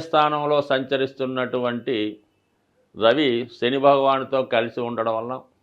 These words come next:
ప్రభుత్వ అధికారులతో కానీ రాజకీయ నాయకుల యొక్క ప్రోత్సాహంతో మీకు ఏదన్నా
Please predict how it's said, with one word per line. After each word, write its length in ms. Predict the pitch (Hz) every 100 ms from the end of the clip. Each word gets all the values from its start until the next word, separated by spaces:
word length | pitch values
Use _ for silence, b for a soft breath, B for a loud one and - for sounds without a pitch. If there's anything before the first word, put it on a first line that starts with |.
| _ -
ప్రభుత్వ 400 | 120 151 165 160 139
అధికారులతో 800 | 147 147 147 147 143 120 131 131
కానీ 200 | 123 127 135 _ _ _ _ _ -
రాజకీయ 600 | 101 113 139 156 151 151 147
నాయకుల 380 | 139 143 135 139 135
యొక్క 220 | 135 135 -
ప్రోత్సాహంతో 800 | 117 123 123 139 131 127 147 127 113 - _ _ _
మీకు 240 | 110 127 120 127
ఏదన్నా 340 | 143 143